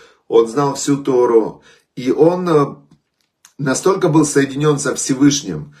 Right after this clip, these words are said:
что через него он был как Wi-Fi такой, да, как он был как распространитель этого света.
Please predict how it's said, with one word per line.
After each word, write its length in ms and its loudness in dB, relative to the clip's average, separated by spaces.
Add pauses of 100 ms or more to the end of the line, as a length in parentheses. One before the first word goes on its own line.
(140)
что 280 -2
через 380 2
него 180 -4
он 120 -2
был 140 4
как 200 0
Wi-Fi 460 0
такой, 320 -4
да, 160 0
как 340 -4
он 240 -6
был 200 -2
как 240 -2
распространитель 880 -4
этого 240 0
света. 560 -4